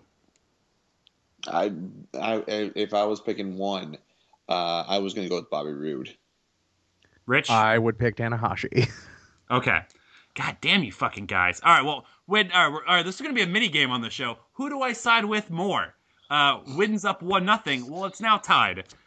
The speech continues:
Speaker 2: So,
Speaker 1: <laughs>
Speaker 2: all right, so we'll put Tanahashi there as the final three seed because, again,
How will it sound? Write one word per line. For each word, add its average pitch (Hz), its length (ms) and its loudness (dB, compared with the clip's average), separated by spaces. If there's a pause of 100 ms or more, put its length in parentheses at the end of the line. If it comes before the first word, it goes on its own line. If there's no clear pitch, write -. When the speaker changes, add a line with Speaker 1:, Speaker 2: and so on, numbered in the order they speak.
(200)
Speaker 2:
So, 180 120 6
Speaker 1:
<laughs> - 1300 2
Speaker 2:
all 151 80 2
right, 123 160 2
so 151 100 -8
we'll 147 80 -4
put 147 200 -10
Tanahashi 180 680 -2
there 160 200 -4
as 151 120 -6
the 131 80 -12
final 143 300 -4
three 123 260 -2
seed 107 240 -6
because, 151 580 -2 (1700)
again, 180 460 2